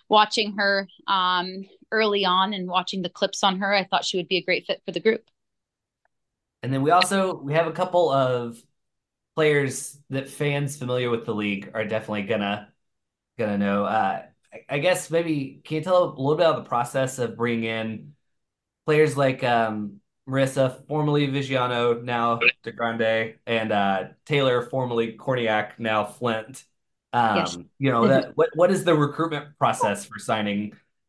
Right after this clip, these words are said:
Speaker 2: some, some established players li-, like them in the league?
Speaker 1: I feel like the recruitment is just,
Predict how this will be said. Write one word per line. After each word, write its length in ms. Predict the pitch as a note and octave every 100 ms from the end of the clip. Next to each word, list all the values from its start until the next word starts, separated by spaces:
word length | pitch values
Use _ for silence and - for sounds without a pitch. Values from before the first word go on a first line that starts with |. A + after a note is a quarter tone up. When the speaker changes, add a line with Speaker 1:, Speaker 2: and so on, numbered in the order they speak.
| _
Speaker 2:
some, 520 | - A#2+ G#2+ G#2+ G#2+ -
some 200 | B2+ A#2
established 500 | A#2 B2+ A2+ A2+ -
players 380 | A2+ G2+ G2+ G2
li-, 120 | F#2+ -
like 200 | G2+ G2+
them 180 | A2 A2
in 100 | A#2
the 80 | A#2+
league? 420 | E3 G3+ G3+ - _ _ -
Speaker 1:
I 160 | A3
feel 400 | A3+ - D4+ E4
like 240 | D#4+ D#4 D4
the 120 | B3
recruitment 680 | A#3+ C4 - C4+ D4 F4+ F#4
is 200 | C#4+ -
just, 640 | - A#3+ A#3 - - -